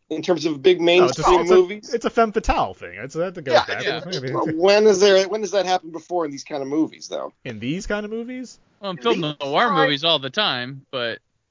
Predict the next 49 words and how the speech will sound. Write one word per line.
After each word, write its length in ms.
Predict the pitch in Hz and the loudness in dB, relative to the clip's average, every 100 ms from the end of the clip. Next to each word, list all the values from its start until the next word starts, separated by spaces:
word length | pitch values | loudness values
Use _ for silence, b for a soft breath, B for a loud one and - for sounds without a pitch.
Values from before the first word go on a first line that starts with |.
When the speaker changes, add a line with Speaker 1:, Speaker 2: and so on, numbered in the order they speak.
| _ _ _ | _ _ _
Speaker 1:
Film 140 | 185 175 | 4 6
noir, 240 | 180 139 - | 6 4 -2
sure, 340 | - - 202 143 | -12 -2 0 2
but 200 | 123 120 | -2 0
that's, 540 | 156 139 - - - _ 151 | 0 0 -2 -18 -20 _ -6
you 140 | 151 | -2
know, 100 | 127 | 0
that's 180 | 127 - | -2 -4
a 360 | 131 117 113 - | -10 -8 -12 0
Speaker 3:
Well, 260 | - 180 - - _ _ _ 262 | 4 6 4 -4 _ _ _ -8
it 100 | 285 | -4
was 140 | 262 | 0
a 80 | 220 | 0
change 420 | - 262 320 247 | 0 0 0 2
of 140 | 180 - | 0 2
pace 240 | 226 233 - | 0 0 -4
for 240 | - 175 | -2 0
a 100 | 151 | -2
James 400 | - 165 160 123 | -4 -4 -2 -4
Bond 460 | 101 123 254 330 - | -2 2 2 0 -4
film, 440 | 127 104 90 - _ b b _ | -4 -4 -6 -12 _ b b _
but 80 | 170 | -2
it 60 | 151 | 4
Speaker 1:
Right. 140 | 143 | 4
Speaker 3:
certainly 220 | 175 180 156 | 4 2 -4
was 160 | - | -6
something 400 | - 180 - 165 | -6 -4 -4 -8
that 140 | 156 139 | -10 -10
you 60 | |
had 120 | 135 135 | -12 -10
seen 300 | 180 175 147 | -8 -6 -4
in 40 | |
any 140 | 156 | -4
number 340 | 143 160 151 131 | -2 0 0 -2
of 100 | 113 | -2
genre 360 | - 156 127 - | 0 0 -2 -8
pictures. 720 | 240 - - 98 - - - _ _ _ _ - | -8 -8 -12 -16 -14 -16 -18 _ _ _ _ -8
Speaker 4:
I 80 | 202 | -4
mean, 180 | 226 214 | -2 2
usually 320 | 175 160 151 | 6 6 6
Speaker 3:
Um, 120 | 147 - | 4 -2
Speaker 4:
in 120 | 214 | -4
a 60 | 190 | -4
Bond 360 | 160 175 185 175 | -2 -2 -2 -6
film, 320 | 190 175 165 | -10 -10 -10
if 140 | 175 160 _ | -10 -10 _
she 180 | - 214 | -16 -10
was 200 | 175 147 | -10 -4
bad, 540 | 156 160 151 143 139 | 0 2 4 2 -2